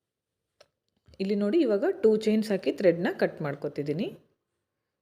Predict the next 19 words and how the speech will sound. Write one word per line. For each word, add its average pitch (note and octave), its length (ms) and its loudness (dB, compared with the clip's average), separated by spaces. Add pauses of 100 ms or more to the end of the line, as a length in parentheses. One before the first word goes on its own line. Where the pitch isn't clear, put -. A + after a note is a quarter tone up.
ಸ್ಟಾರ್ಟಿಂಗಲ್ಲಿ A3+ 580 2
ಮಾತ್ರ F#3+ 340 0
ಟೂ G3 180 2
ಚೈನ್ಸು E3 360 0
ಸೆಕ್-, E3+ 400 2
ಆ, E3 260 -2
ಸೆಕ್ಯೂರ್ F#3 340 2
ಆಗಿರುತ್ತೆ, F3 560 2
ಬಿಚ್ಕೊಳ್ಳೋದಿಲ್ಲ, E3+ 680 0
ಹಾಗಾಗಿ F3+ 380 -2
ಟೂ E3+ 220 -4
ಟೈಮ್ಸ್ D#3+ 340 -6
ಲಾಕು. C#3+ 320 -8 (1600)
ಓಕೆ, G3 180 2
ನೆಕ್ಸ್ಟ್ A3 380 2
ಸ್ಟೆಪ್‌ಗೆ G3 400 4
ಸೇಮ್ G#3+ 320 4
ಕಲರ್ A3 240 4
ಥ್ರೆಡ್ನ E3+ 300 -2